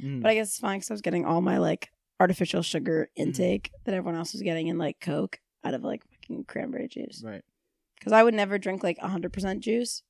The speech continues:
Speaker 2: Like,
Speaker 1: Mm-hmm.
Speaker 2: I would drink, like, from concentrate.
Speaker 1: Mm.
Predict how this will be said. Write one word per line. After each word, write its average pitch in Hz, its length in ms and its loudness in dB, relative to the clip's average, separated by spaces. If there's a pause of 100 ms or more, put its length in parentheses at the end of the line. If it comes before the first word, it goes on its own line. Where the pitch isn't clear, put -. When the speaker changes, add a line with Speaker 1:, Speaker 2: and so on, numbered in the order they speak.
(160)
Speaker 2:
Like, 123 100 -6
Speaker 1:
Mm-hmm. - 100 -6
Speaker 2:
I 175 120 4
would 180 120 -2
drink, - 220 -4
like, - 200 -4 (180)
from 214 300 8
concentrate. 175 880 0 (140)
Speaker 1:
Mm. 120 300 -14